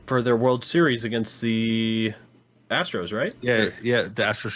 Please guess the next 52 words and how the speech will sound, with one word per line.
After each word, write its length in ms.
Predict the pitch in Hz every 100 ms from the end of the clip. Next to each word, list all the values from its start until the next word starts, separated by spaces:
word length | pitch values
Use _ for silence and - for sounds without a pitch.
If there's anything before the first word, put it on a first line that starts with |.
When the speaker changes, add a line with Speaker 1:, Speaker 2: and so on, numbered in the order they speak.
| -
Speaker 2:
still 280 | - 113 107
were 100 | 117
stealing 260 | 104 127 117
the 60 | 104
signs 280 | 113 117 110
off 160 | 92
of 100 | 95
him, 200 | 95 92 -
and 100 | 98
he 40 |
got 140 | 95 101
lit 100 | 107
up. 100 | 196
Speaker 1:
Oh, 400 | 185 135 113 95
yeah, 180 | 110
yeah, 220 | 135 131 135
yeah, 260 | 123 101
I 60 | 90
remember 400 | 110 110 92 87
that. 240 | 90 98 - - - -
Speaker 2:
Yeah. 100 | 113 113
Speaker 1:
Jeez, 100 | 113
there's 160 | 120
some 220 | - 175
guys 280 | 135 120 120
that 100 | 113
you 100 | 104
just 240 | 101 107 -
see 300 | 117 110 110
in 100 | 113
a 40 | 113
uniform, 500 | 107 117 107 110 104
and 80 |
you're 80 | 101
just 80 | 107
like, 200 | 107 98 -
"Wait, 300 | - 123 98
they 140 | - 131
played 340 | - 123 175
for 200 | 180 240
him?" 240 | 247 277 277 _ _
Speaker 2:
<laughs> 180 | - -
I 160 | -
know. 240 | 139 160 135
<laughs> 340 | - 143 - 147 - - - - -
Uh, 320 | - 113 107 92 - - -
like, 100 | 123
who's, 320 | 143 147 135
uh, 340 | 131 113 98 104 - _
the 80 | -
biggest 320 | 98 113 107
one? 220 | 101 95